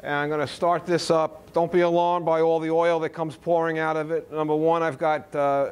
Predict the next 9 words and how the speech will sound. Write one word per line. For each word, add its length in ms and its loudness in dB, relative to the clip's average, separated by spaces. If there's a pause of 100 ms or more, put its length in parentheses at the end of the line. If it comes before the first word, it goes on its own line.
it 100 -4
mixed 300 -2
with 160 -2
mineral 320 2
spirits, 680 0
so 140 -4
it's 80 -2
very 260 2
thin, 460 0